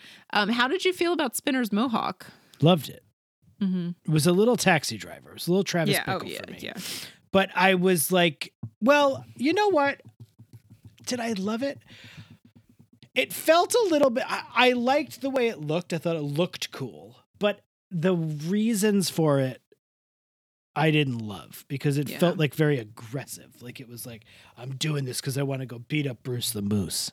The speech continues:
Speaker 2: you know?
Speaker 1: <laughs>
Speaker 2: But I did, I was like, "Oh, this is cool,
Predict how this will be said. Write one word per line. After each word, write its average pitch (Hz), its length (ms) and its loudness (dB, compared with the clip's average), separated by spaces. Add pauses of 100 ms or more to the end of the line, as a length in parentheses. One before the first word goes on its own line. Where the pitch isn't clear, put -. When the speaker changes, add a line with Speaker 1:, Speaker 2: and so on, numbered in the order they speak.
Speaker 2:
you 117 140 -12
know? 127 240 -8 (500)
Speaker 1:
<laughs> 370 1080 -4
Speaker 2:
But 190 280 2 (400)
I 196 180 2
did, 226 340 -2
I 196 160 2
was 208 180 -2
like, 208 220 -2
"Oh, 294 160 -4
this 208 220 -8
is - 140 -12
cool, 147 400 -12